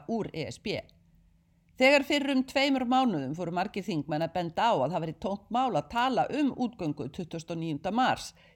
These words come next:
Þingið þyrfti fyrst að afgreiða fjölda frumvarpa. Brexit-sinnar eyddu því tali. Þetta væri bara tæknilegt atriði. Frumvörpin mætti afgreiða eftir útgöngu.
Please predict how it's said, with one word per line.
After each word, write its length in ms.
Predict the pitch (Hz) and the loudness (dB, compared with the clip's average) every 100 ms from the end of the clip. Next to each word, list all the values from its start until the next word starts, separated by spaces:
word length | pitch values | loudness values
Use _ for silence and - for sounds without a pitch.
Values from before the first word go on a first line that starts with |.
| - | -8
Þingið 460 | 180 170 180 202 | -6 -4 -4 -2
þyrfti 340 | 196 160 - 156 - | -2 -6 -4 -6 -4
fyrst 260 | 147 160 175 | -8 -4 0
að 80 | 170 170 | 2 4
afgreiða 500 | 190 202 160 151 160 180 - | 2 0 -4 2 2 2 -2
fjölda 400 | 156 131 - 196 | -8 -6 -4 -2
frumvarpa. 560 | 240 294 180 - - - - _ _ | 0 2 2 0 -6 -6 -12 _ _
Brexit-sinnar 800 | 180 170 - 180 160 185 175 185 | 2 2 2 -8 -6 -6 -2 -2
eyddu 240 | 165 160 175 | -2 -6 -8
því 160 | 185 - | -10 -4
tali. 320 | 277 285 147 - | 0 0 0 -2
Þetta 280 | 151 - 147 | -4 -2 0
væri 160 | 143 - | 0 0
bara 220 | 143 131 - - | 2 2 0 0
tæknilegt 560 | 226 - 277 262 262 | -2 -2 -2 0 2
atriði. 480 | 254 254 254 247 269 330 - - _ - | 2 2 -2 0 -2 -4 -10 -20 _ -6
Frumvörpin 720 | - 285 185 170 - 185 233 | 2 2 2 -2 -2 -2 0
mætti 240 | 220 - 226 | -2 -2 0
afgreiða 600 | 202 151 - 151 160 - | 0 -2 -2 -2 -2 -2
eftir 480 | - 160 - 175 - | -2 -2 -4 -10 -2
útgöngu. 560 | 302 - - 135 - | -2 -2 -4 -4 -6